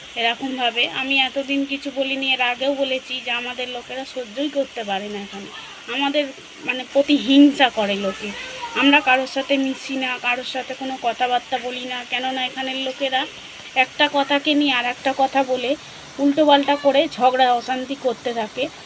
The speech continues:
তোমার সাথে তোমার মতো কথা বললো, যেই তুমি চলে গেলে তোমার পিছনে অন্যরকম কথা বলতে থাকে। আমি অনেকটা শুনেছি এই সব ব্যাপার নিয়ে, তাই জন্য এখানে আমি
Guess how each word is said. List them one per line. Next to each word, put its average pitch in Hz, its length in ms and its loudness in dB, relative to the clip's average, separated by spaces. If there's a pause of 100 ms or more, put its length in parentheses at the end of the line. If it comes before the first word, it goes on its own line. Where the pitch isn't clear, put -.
(140)
তোমার 294 220 4
সাথে 311 300 0
তোমার 302 300 4
মতো 302 300 4
কথা 294 240 2
বললো, 330 260 0
যেই 285 260 2
তুমি 311 240 6
চলে 320 260 2
গেলে 294 260 -2
তোমার 247 280 -6
পিছনে 269 340 -4
অন্যরকম 233 640 -4
কথা 202 240 -6
বলতে 190 320 -4
থাকে। 190 300 -10 (680)
আমি 294 200 6
অনেকটা 294 400 4 (100)
শুনেছি 302 380 6
এই 294 500 0
সব 285 180 2
ব্যাপার 262 300 0
নিয়ে, 269 280 0
তাই 262 180 4
জন্য 277 240 2
এখানে 269 240 -2
আমি 269 180 -2